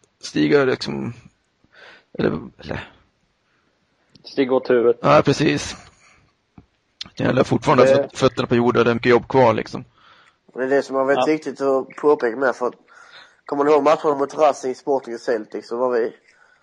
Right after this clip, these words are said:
Speaker 3: <laughs> över molnen efter de matcherna ju. Och så det gick sen, liksom. Så jag tror det är rätt viktigt att han försöker få ner dem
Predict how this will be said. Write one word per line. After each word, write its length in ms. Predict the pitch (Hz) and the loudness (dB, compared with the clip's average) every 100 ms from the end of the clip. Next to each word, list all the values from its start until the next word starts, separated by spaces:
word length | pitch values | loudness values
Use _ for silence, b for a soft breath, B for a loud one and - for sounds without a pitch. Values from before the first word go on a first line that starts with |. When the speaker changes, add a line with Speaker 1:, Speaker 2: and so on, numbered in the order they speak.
| b b b - - | b b b -12 2
Speaker 3:
<laughs> 60 | 170 | 6
över 240 | 151 143 | 6 4
molnen 500 | 160 147 117 113 117 | 4 2 2 -4 -6
efter 200 | 117 139 | -6 -6
de 80 | 131 | -4
matcherna 380 | 131 - 101 92 | -6 -6 -8 -8
ju. 80 | 92 b b b b b b b _ | -10 b b b b b b b _
Och 80 | - | -6
så 200 | 139 127 | 0 2
det 120 | 139 | 2
gick 140 | 135 | 0
sen, 220 | - 123 104 | -4 -6 -4
liksom. 260 | 107 101 | -8 -10
Så 100 | - | -4
jag 80 | 113 | -2
tror 140 | 143 | 0
det 60 | 131 | 0
är 60 | 135 | 0
rätt 60 | 131 | 0
viktigt 300 | 131 - 113 | -4 -4 -6
att 80 | |
han 140 | 120 113 | -6 -4
försöker 220 | 123 117 | -4 -6
få 80 | 131 | -2
ner 100 | 120 | -2
dem 240 | 113 127 | 0 -2